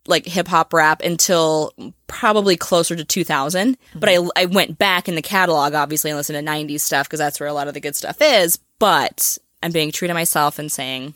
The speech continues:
Speaker 1: my gold then was punk and ska. Liquid Swords by jizza might be one of the best albums of, of all time, ever.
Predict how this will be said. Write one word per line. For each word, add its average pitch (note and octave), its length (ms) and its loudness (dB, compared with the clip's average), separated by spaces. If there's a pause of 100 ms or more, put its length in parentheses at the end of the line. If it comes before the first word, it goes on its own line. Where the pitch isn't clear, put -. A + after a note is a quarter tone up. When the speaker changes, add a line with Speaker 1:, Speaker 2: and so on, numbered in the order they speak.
(120)
Speaker 1:
my D#3+ 140 -4
gold E3 460 2
then C#3 500 -2
was C#3+ 180 -4
punk D#3 320 -4
and C3+ 140 -4
ska. F#3 500 4 (220)
Liquid G#3 300 4
Swords F3 340 4
by E3 140 2
jizza D3+ 380 0
might D3+ 160 -2
be D#3 80 0
one D#3 100 -2
of D3+ 40 -2
the D3 60 -4
best D3 180 0
albums C#3+ 420 -2
of, D3+ 260 -2 (160)
of D#3+ 180 2
all E3 180 4
time, C#3+ 440 -6
ever. D#3+ 320 0